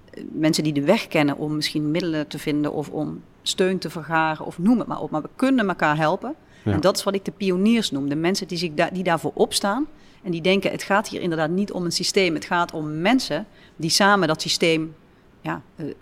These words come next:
Speaker 1: vormen en dus ook veranderen. Dus ik sta op en ik weet nog niet zo goed wat ik kan doen, maar ik bied mij aan en ik ga proberen om,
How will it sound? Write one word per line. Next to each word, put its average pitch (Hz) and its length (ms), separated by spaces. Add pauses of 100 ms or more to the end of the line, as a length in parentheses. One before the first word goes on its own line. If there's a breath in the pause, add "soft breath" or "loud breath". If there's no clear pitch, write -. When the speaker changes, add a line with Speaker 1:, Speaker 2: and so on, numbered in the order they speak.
(140)
Speaker 1:
vormen 170 440
en 165 160
dus 170 240
ook 170 200
veranderen. 151 440
Dus 139 120
ik - 140
sta - 260
op 262 220
en 170 180
ik 147 80
weet 160 260
nog 208 80
niet 196 140
zo 196 80
goed 190 200
wat 175 140
ik 165 80
kan 139 160
doen, 214 200
maar 185 140
ik 170 140
bied - 160
mij 147 200
aan 240 320
en 190 180
ik - 140
ga 170 160
proberen 175 560
om, 165 240